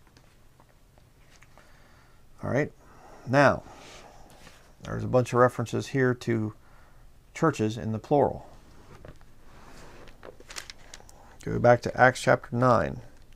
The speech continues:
We're gonna get through these. "Much study is a weariness to the flesh.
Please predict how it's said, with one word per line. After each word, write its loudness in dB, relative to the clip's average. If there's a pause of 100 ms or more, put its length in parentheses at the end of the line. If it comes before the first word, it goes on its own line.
(1080)
We're -10
gonna -2
get 2
through 4
these. 2 (2500)
"Much 0
study 4
is 0
a 0
weariness 0
to -12
the -8
flesh. 0